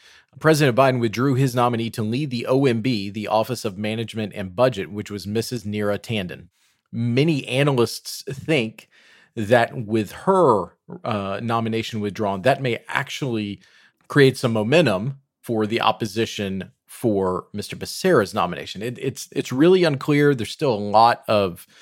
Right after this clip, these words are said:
uh, hurdles that need to be overcome, still many more meetings to go.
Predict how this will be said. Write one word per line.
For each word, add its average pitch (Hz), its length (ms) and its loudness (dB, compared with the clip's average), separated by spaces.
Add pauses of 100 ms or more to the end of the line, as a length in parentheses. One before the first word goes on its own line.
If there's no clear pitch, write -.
(200)
uh, - 120 -4
hurdles 135 440 4
that 123 120 2
need 120 120 0
to 107 60 -6
be 117 140 2
overcome, 107 580 0
still 113 200 -4
many 113 160 2
more 104 180 2
meetings 113 440 0
to 117 60 -6
go. 98 420 0